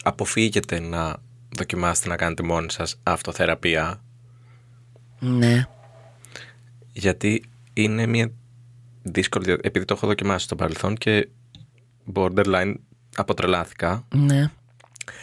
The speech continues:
Speaker 1: Μην αφήνει τον εαυτό σας τώρα να κάνει self-ανάλυση και self-ψυχοθεραπεία μέσα εισαγωγικά, γιατί δεν έχετε αντικειμενικό κριτήριο να σας πει κάποιος συμβαίνει κάπου.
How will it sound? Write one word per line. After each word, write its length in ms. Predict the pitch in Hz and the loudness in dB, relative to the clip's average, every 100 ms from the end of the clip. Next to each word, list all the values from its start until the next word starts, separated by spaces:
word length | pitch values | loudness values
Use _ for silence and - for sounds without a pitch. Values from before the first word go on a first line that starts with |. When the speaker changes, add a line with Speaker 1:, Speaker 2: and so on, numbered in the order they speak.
| - - - - | -20 -20 -20 -8
Speaker 1:
Μην 160 | 113 117 | -4 -2
αφήνει 220 | 127 98 | -2 -2
τον 160 | 80 85 | -2 -2
εαυτό 160 | 80 | -2
σας 100 | 80 | -2
τώρα 140 | - 80 | 0 0
να 60 | |
κάνει 320 | 87 80 78 - | 0 0 -2 -4
self-ανάλυση 760 | - 85 85 87 82 78 76 - | 0 0 0 -2 0 -2 -6 -8
και 160 | 90 82 80 78 78 80 78 80 80 - _ _ - | -6 -4 -2 -2 -2 -2 -4 -6 -8 -10 _ _ -6
self-ψυχοθεραπεία 960 | - 85 - - 90 87 80 78 85 | 0 0 0 -4 -2 -2 -2 0 -2
μέσα 160 | 80 80 | -2 -4
εισαγωγικά, 560 | - 80 76 78 78 90 | -4 -2 -4 -2 -2 -2
γιατί 460 | 110 117 127 127 _ _ - | -4 -4 -4 -6 _ _ -12
δεν 300 | 101 120 135 | -2 2 2
έχετε 460 | 135 - 87 82 - - - - _ - - - | 0 0 0 0 -4 -20 -20 -20 _ -20 -20 -8
αντικειμενικό 720 | - 85 90 95 87 85 87 | -4 -4 -2 0 0 0 0
κριτήριο 680 | 80 80 - 82 82 80 80 - - - _ | 0 -2 0 2 4 2 0 -6 -20 -20 _
να 140 | - 87 | -8 -6
σας 180 | - - | -6 -6
πει 100 | - | -2
κάποιος 360 | 82 78 80 | -2 -2 -6
συμβαίνει 420 | - 85 80 78 78 | -4 -2 0 -2 0
κάπου. 240 | 80 76 | -2 -2